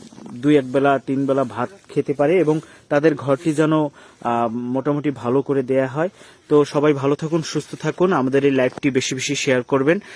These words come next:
এবং কমেন্টের মাধ্যমে জানাবেন আসলে যে আপনাদের এলাকায়, আহ, কীরকম ক্ষতি হয়েছে এবং আপ-, আপনাদের ক্ষতিগ্রস্তদের পাশে আসলে কোনো জনপ্রতিনিধি বা সরকারের কোনো লোক পাশে দাঁড়িয়েছে কিনা। সবাই ভালো থাকুন, সুস্থ থাকুন।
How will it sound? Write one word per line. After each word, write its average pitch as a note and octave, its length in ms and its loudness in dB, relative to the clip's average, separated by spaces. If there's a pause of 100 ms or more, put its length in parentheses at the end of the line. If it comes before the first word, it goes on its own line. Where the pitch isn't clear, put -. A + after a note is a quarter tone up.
(140)
এবং C#3 260 2
কমেন্টের D#3 400 2
মাধ্যমে D#3 320 4
জানাবেন C#3 400 0
আসলে A#2+ 300 -2
যে B2+ 120 2
আপনাদের C3 460 2
এলাকায়, C#3 480 2 (320)
আহ, A#2+ 260 0
কীরকম D3 320 0
ক্ষতি C#3+ 300 -6
হয়েছে D3 400 2
এবং C#3+ 220 0 (260)
আপ-, B2 320 -2
আপনাদের B2+ 600 2
ক্ষতিগ্রস্তদের D3 800 -2
পাশে C3+ 380 0
আসলে C#3+ 280 0
কোনো C#3 240 -2
জনপ্রতিনিধি C3+ 920 0 (380)
বা B2+ 500 2
সরকারের C#3 560 0 (140)
কোনো C#3 220 2
লোক C#3 280 4
পাশে C3+ 260 0
দাঁড়িয়েছে B2 520 0
কিনা। G#2+ 300 -4 (200)
সবাই C3+ 240 2
ভালো B2+ 220 0
থাকুন, E3 260 -2
সুস্থ C#3+ 300 -4
থাকুন। A#2 400 -10